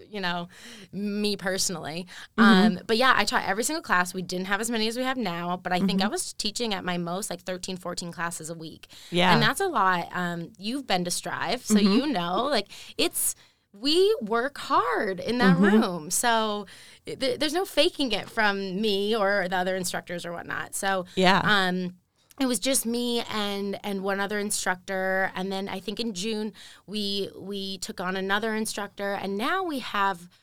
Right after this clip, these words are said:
Speaker 1: thirteen,
Speaker 2: Yeah,
Speaker 1: um,
Speaker 2: that's a
Speaker 1: instructors,
Speaker 2: lot.
Speaker 1: and they're wonderful. And they, um, so, so, like, growing the team in general is fabulous.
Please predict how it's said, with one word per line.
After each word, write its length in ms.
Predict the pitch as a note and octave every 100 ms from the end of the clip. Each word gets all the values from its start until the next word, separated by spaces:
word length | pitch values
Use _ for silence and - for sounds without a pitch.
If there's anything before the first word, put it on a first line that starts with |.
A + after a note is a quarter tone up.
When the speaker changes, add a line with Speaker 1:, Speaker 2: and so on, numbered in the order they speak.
| _ _ -
Speaker 1:
thirteen, 840 | A3+ - - B3+ A3+ G3 F3+ A3 A3+ _ -
Speaker 2:
Yeah, 260 | F3+ F#3+ G#3
Speaker 1:
um, 120 | F3+
Speaker 2:
that's 140 | F#3 -
a 40 |
Speaker 1:
instructors, 520 | G#3 F3+ F#3+ C4+ A3 F#3+
Speaker 2:
lot. 100 | G3
Speaker 1:
and 100 | F#3+
they're 180 | F#3 F#3
wonderful. 1000 | F3+ A3 B3 A#3+ A3+ A#3+ G#3+ G#3+ G#3+ G#3+
And 280 | F#3+ F#3 F3+
they, 480 | F3+ F3+ F#3 F3+ F3 - - - -
um, 640 | F3+ E3+ E3 E3 E3 E3+ _ _ -
so, 280 | - G3 -
so, 160 | -
like, 140 | A#3 G#3
growing 440 | G3 B3+ D4+ C#4+
the 100 | B3
team 440 | F3+ - A3+ G3 F#3
in 140 | F#3
general 380 | F#3 F3+ F3+ F3
is 160 | E3 -
fabulous. 680 | E3+ E3 D3 A2 E3 -